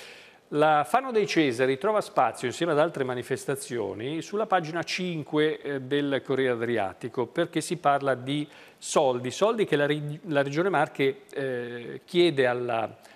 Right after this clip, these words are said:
al Ministero per finanziare appunto questi eventi che sono dalla, che vanno dalla Fano dei Cesari alla Corsa del Drappo. Il turismo batte cassa,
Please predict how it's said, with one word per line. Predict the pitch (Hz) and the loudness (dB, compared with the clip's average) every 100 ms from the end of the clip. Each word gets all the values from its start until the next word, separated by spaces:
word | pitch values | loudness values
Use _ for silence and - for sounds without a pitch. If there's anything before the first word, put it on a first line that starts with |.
| - | -6
al | 123 | -4
Ministero | 131 143 - 160 113 127 214 - | -2 -4 2 4 4 2 0 -2
per | 165 165 | 0 0
finanziare | 180 196 196 143 156 | -2 -4 -2 0 0
appunto | - 147 143 143 | -2 -6 -6 -4
questi | 147 - 151 | -4 -2 0
eventi | 127 107 104 123 | 0 0 -4 -6
che | 175 | -2
sono | 202 143 110 - - - _ - | 0 0 -2 -12 -20 -20 _ -2
dalla, | 139 147 151 | 0 0 -2
che | 160 | 2
vanno | 156 123 | 2 2
dalla | 117 127 | 0 0
Fano | 123 - 233 175 | 0 0 0 0
dei | 151 | 0
Cesari | 147 139 120 117 139 160 | -2 -2 -2 -2 -2 0
alla | 180 170 | 0 0
Corsa | - 135 113 - 123 123 | 0 -2 -2 -4 -6 -6
del | 117 123 120 123 - | -4 -4 -4 -6 -8
Drappo. | 127 123 101 - - 117 - - - - | 0 0 0 -4 -6 -6 -6 -16 -20 -12
Il | 131 - | -10 -2
turismo | 143 160 123 120 | 0 0 -2 -2
batte | 135 151 220 | -2 0 -2
cassa, | 208 107 - - 160 | -4 -6 -8 -6 -4